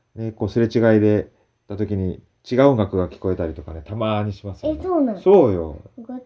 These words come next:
Speaker 2: ちゃんね、やっぱラジオの方がいいな。
Speaker 1: あ、ラジオ喋る、喋ってる方がええ？
Speaker 2: うん。
Speaker 1: あ、そうね。それもな、ラジオのもええよな。
Speaker 2: うん。
Speaker 1: 誰か喋ってるの面白いよな。
Speaker 2: うん。
Speaker 1: うん。誰がええん？ラジオ。
Speaker 2: えっと、
Speaker 1: どんなんがええ？
Speaker 2: キラクラの。
Speaker 1: あ、キラクラ。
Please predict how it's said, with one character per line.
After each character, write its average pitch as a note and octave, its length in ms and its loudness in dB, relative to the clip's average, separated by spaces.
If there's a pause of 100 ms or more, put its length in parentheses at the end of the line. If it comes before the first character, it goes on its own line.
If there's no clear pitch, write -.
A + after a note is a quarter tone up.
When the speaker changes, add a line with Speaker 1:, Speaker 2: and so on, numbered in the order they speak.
Speaker 2:
ち D4+ 60 -12
ゃ - 20 -8
ん C4+ 40 -8
ね、 A#3 300 -8
や A#3+ 60 -12
っ A#3+ 140 -20
ぱ A3 100 -10
ラ C#4+ 200 -4
ジ D4 80 -4
オ A#3+ 120 -6
の G#3+ 140 -8
方 G#3 180 -12
が F#3 120 -12
い F#3+ 40 -12
い - 20 -12 (100)
な。 F3+ 160 -16
Speaker 1:
あ、 A#2+ 80 -2
ラ E3+ 180 6
ジ C3+ 100 0
オ A2+ 60 2
喋 C3+ 260 0
る、 G#2+ 220 -2
喋 A#2 220 -4
っ - 20 -4
て G#2 140 -6
る E2+ 80 -8
方 F2 100 -12
が F2 120 -4
え E2+ 280 -8 (220)
え？ - 20 -20
Speaker 2:
う - 20 -18
ん。 A3 260 -14
Speaker 1:
あ、 G#2+ 100 -4
そ - 200 2
う C#3+ 280 0
ね。 C3 160 -8 (420)
そ - 60 -10
れ A#2+ 80 -4
も F#2+ 260 -6
な、 A2+ 160 -4
ラ A2 160 -2
ジ G2 80 -6
オ F#2 80 -4
の F2 80 -8
も F2 220 -10
え F#2+ 80 -4
え E2 60 -6
よ E2+ 60 -12
な。 D#3+ 280 -6 (260)
Speaker 2:
う - 20 -20
ん。 - 120 -20 (100)
Speaker 1:
誰 F2 180 -10
か - 140 -16
喋 D#2+ 200 -10
っ - 20 -10
て D#2 120 -20
る D#2+ 60 -14
の E2+ 80 -10
面 F#2+ 100 -4
白 F#2 200 -8
い D2+ 60 -10
よ D#2+ 60 -12
な。 C3 220 -10 (260)
Speaker 2:
う A3+ 40 -20
ん。 G#3 40 -16
Speaker 1:
う G3+ 120 -18
ん。 - 40 -20 (1000)
誰 G#2+ 180 -2
が B2 120 -2
え G#2 40 -2
え - 40 -4
ん？ C#2+ 120 -12
ラ D#2+ 140 -12
ジ D#2+ 100 -18
オ。 - 720 -20
Speaker 2:
え A3 40 -16
っ A3 40 -20 (220)
と、 A#3 200 -10
Speaker 1:
ど A3+ 120 0
ん A3+ 60 -6
な A3 80 -4
ん A3 80 -6
が - 60 -14
え A#3 40 -10
え？ A3+ 40 -10
Speaker 2:
キ - 0 -
ラ - 0 -
ク A3 60 -8
ラ A3 140 -8
の。 A3+ 400 -8
Speaker 1:
あ、 A#2 80 -4
キ E3 120 0
ラ D#3 80 0
ク G#3 280 2
ラ。 - 60 -4